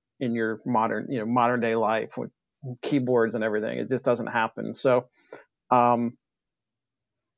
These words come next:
the other part about the, not to get too much into the C F A, but the other thing that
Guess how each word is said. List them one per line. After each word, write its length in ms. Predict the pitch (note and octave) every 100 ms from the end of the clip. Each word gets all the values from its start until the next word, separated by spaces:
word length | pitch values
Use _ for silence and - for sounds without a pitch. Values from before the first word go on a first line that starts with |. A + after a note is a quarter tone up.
| _ _ -
the 400 | C3 D3 C#3+ C#3+
other 440 | D#3 D#3 D3+ C#3
part 400 | C3 - C#3 C3+ D3
about 420 | C3 C3 C3+ C3
the, 340 | B2+ B2 B2 -
not 200 | C#3 A#2+
to 60 | A2+
get 140 | -
too 140 | C#3+
much 220 | B2+ B2+ C3+
into 180 | B2
the 80 | A#2
C 180 | - C3+
F 160 | A#2+ C#3
A, 140 | B2
but 100 | A#2+
the 80 | C#3
other 180 | C#3 C3
thing 220 | C3+ B2+
that 160 | B2